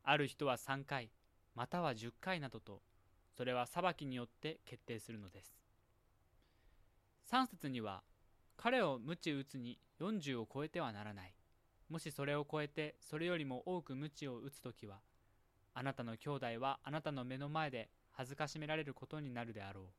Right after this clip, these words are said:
ともあります。モザイク刑法には体罰がありました。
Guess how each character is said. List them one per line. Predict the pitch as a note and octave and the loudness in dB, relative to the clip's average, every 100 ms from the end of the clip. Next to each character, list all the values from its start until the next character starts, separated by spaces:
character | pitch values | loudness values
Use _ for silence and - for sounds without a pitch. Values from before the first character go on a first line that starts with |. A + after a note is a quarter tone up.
| _ _ _ _ | _ _ _ _
と | A#3+ | -2
も | D#3+ - | -2 -4
あ | G#2+ | -8
り | |
ま | F#2 - | -10 -14
す。 | - - - - _ - - - | -16 -18 -20 -20 _ -20 -20 -6
モ | C3+ D3+ | 0 6
ザ | A3 | 8
イ | A3+ | 6
ク | - | 4
刑 | A3 G#3+ | 8 8
法 | D#3 C3+ | 8 4
に | A2+ | 4
は | G#2 F#2+ | 2 -2
体 | - G3 | 4 4
罰 | G#3 C#3+ - | 4 2 0
が | F3+ | 0
あ | C3+ | 0
り | |
ま | A2 G2+ | -2 -8
し | |
た。 | - - | -10 -14